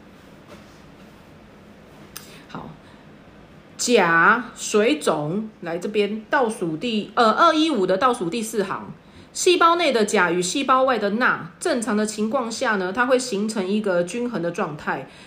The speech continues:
可是当你的钾不足的时候呢，钠就会带着许多的水分进入到细胞之中，然后使你的细胞爆裂，造成水肿。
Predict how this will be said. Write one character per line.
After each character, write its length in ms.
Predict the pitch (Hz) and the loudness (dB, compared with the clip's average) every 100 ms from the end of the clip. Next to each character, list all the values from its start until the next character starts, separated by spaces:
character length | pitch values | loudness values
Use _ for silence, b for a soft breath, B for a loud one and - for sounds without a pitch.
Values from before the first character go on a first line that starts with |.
| - | -6
可 80 | 208 | -2
是 140 | 339 | -2
当 220 | 349 339 | 2 2
你 80 | 277 | 2
的 120 | 202 | 0
钾 260 | 190 196 160 | 0 0 -2
不 160 | 262 262 | -2 -2
足 160 | 180 | 0
的 100 | 180 | 0
时 200 | 180 180 | 0 -4
候 200 | 185 226 | -2 0
呢， 300 | 185 170 175 B B | 2 0 -2 B B
钠 260 | 302 302 247 | 2 4 4
就 160 | 262 | 2
会 120 | 269 262 | 2 2
带 200 | 269 214 | 2 0
着 120 | 202 | -2
许 200 | - 175 | -2 0
多 120 | 233 | 0
的 80 | 220 | 0
水 300 | 214 170 - | -2 -4 -2
分 220 | 240 196 | -2 -2
进 200 | 254 233 | -2 -2
入 140 | 240 | -2
到 160 | 220 208 | 0 0
细 240 | 214 214 | -2 -4
胞 180 | 175 170 | -2 -2
之 160 | 170 160 | -2 -6
中， 340 | - 147 147 B B B | -4 -6 -8 B B B
然 120 | 175 226 | 0 2
后 100 | 277 | 2
使 220 | - 208 | 0 2
你 160 | 214 | 2
的 100 | 165 | 4
细 260 | 170 - 220 | 0 0 -2
胞 180 | 202 202 | 0 2
爆 220 | 214 185 | 2 2
裂， 140 | 196 | 2
造 200 | 175 214 | 2 -2
成 180 | 175 160 | -2 -6
水 300 | 170 156 156 | -4 -4 -4
肿。 240 | 180 180 | -4 -8